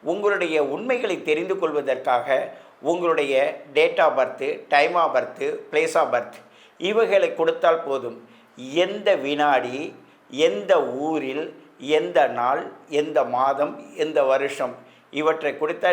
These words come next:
இன்னைக்கு Google Map பார்க்குற மாதிரி நாங்க என்ன பண்ணிடுவோம்னாக்க, அந்த இடத்துல போயிட்டு ஜி பி ஏ திறந்து பார்க்குற மாதிரி நாங்க என்ன பண்ணிடுவோம்னா, உங்களுடைய தத்ரூபமான வாழ்வியல் கணக்கை திறந்து பார்ப்போம். அந்த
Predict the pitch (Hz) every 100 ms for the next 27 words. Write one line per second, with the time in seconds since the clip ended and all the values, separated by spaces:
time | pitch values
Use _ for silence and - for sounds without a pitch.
0 | 170 160 147 147 139 165 170 151 143 -
1 | - 135 151 135 123 151 139 - - -
2 | - 170 180 156 175 165 147 139 131 120
3 | 120 - 196 - - - - 143 190 190
4 | 185 147 151 175 202 165 - 135 131 160
5 | 180 143 170 170 170 143 - 139 139 143
6 | 135 135 117 139 185 170 139 127 147 151
7 | 135 127 123 170 220 - - - 131 156
8 | 185 190 190 180 165 139 135 143 - -
9 | - - 165 - - 196 185 151 139 135
10 | 160 208 - - _ - - 160 196 196
11 | 185 165 143 - 143 160 160 160 156 -
12 | - _ _ - 143 147 131 123 - 110
13 | - - _ _ _ - 170 185